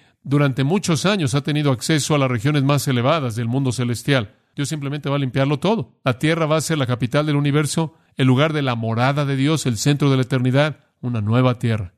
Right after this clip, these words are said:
Fantástico. Sauer dice, y me encanta esta afirmación, "El otro lado se convierte en este lado. La eternidad transfigura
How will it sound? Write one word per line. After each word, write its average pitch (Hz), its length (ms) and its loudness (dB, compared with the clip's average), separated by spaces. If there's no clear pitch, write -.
Fantástico. 143 680 -4
Sauer 151 300 0
dice, 156 260 -2
y 147 40 -2
me 135 80 0
encanta 143 380 -2
esta 117 340 -2
afirmación, 117 720 -2
"El 123 140 0
otro 135 220 0
lado 143 260 2
se 127 140 -4
convierte 120 460 -2
en 120 80 -2
este 117 260 -2
lado. 107 420 -2
La 127 80 0
eternidad 127 800 0
transfigura 123 920 -2